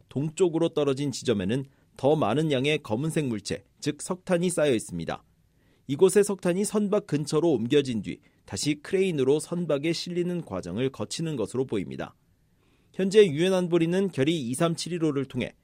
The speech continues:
석탄을 포함한 북한의 광물 수출을 전면 금지하고 있습니다.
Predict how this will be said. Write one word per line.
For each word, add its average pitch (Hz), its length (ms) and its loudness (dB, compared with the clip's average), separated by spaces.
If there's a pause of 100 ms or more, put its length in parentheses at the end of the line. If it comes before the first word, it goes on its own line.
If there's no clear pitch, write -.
(240)
석탄을 185 480 -2
포함한 147 420 0
북한의 139 420 -2
광물 143 380 -4
수출을 123 420 -2
전면 127 440 -2
금지하고 135 440 0
있습니다. 82 460 -8